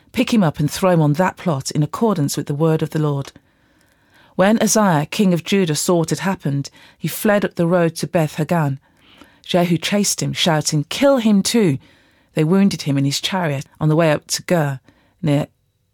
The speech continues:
Ibleam, but he escaped to Megiddo and died there. His servants took him by chariot to Jerusalem and buried him with his ancestors in his tomb in the city of David. In the eleventh year of Jeroboam, son of Ahab,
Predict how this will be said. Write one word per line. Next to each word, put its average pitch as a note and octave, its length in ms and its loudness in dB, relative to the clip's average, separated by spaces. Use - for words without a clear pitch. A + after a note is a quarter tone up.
Ibleam, C#3+ 500 -2
but E3 140 0
he F3 80 2
escaped F#3+ 440 0
to - 60 0
Megiddo F3 400 0
and C#3+ 160 0
died E3+ 300 0
there. C3+ 240 -8
His F#3+ 160 0
servants F#3 440 2
took - 260 -4
him F3 80 0
by D3+ 140 0
chariot E3+ 420 0
to - 100 -4
Jerusalem E3 540 -2
and F3+ 100 4
buried G#3+ 300 4
him G#3+ 80 4
with G3 120 2
his F3+ 120 0
ancestors D3+ 720 -2
in F#3+ 160 2
his F#3+ 180 2
tomb F#3+ 380 2
in C#3+ 60 4
the D3 60 2
city F3 360 0
of D#3 100 -2
David. F3 460 -2
In D#3+ 120 0
the E3 100 4
eleventh E3+ 500 0
year D#3+ 340 0
of C3 120 -10
Jeroboam, D#3+ 420 0
son D#3+ 260 0
of D3 160 -2
Ahab, D3 400 0